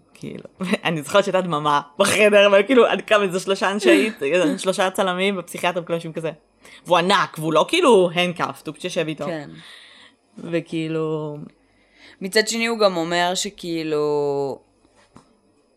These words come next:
Speaker 2: ש-, שהיום הוא לא היה, כאילו, הורג אף אחד. בקטע של כאילו,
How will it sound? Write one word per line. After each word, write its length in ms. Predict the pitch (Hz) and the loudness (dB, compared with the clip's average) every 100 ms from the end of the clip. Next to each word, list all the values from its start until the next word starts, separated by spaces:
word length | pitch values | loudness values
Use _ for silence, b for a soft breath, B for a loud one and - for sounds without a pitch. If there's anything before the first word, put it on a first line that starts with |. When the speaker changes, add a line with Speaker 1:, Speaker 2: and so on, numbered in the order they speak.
| _ _ | _ _
Speaker 2:
ש-, 200 | - - 160 - _ _ | -8 -2 -2 -2 _ _
שהיום 600 | - 214 190 175 180 185 | -8 -6 -4 -2 -2 -2
הוא 100 | 180 | -2
לא 100 | 165 | 0
היה, 400 | 156 151 139 143 143 - | 2 2 0 -4 -10 -16
כאילו, 180 | - | -10
הורג 300 | 139 127 131 | -8 -10 -12
אף 180 | 139 - | -16 -18
אחד. 220 | - 71 - _ _ _ _ _ | -20 -20 -20 _ _ _ _ _
בקטע 300 | 147 160 156 | -8 -6 -6
של 200 | 165 151 | -6 -10
כאילו, 500 | 147 151 147 143 143 | -8 -8 -6 -6 -6